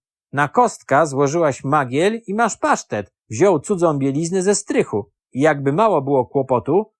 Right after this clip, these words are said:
to jeszcze Malinowskiej. Ta dopiero będzie z jęzorem latać przez pół roku". "Kostek", mówi Alicja, "gdzieś ty miał oczy? Co wyście tu z tym Marcinem wyprawiali?"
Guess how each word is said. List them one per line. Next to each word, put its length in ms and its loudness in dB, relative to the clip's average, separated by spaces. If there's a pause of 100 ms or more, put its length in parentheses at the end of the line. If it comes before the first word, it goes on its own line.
(160)
to 80 -2
jeszcze 460 0
Malinowskiej. 920 -2 (260)
Ta 140 2
dopiero 480 2
będzie 320 0
z 60 -2
jęzorem 540 0
latać 320 0
przez 240 -6
pół 220 2
roku". 380 0 (500)
"Kostek", 800 2
mówi 360 -2
Alicja, 540 -2 (220)
"gdzieś 300 0
ty 120 -4
miał 260 2
oczy? 360 -2 (220)
Co 180 0
wyście 320 0
tu 100 -6
z 100 -10
tym 180 -4
Marcinem 500 -2
wyprawiali?" 680 -4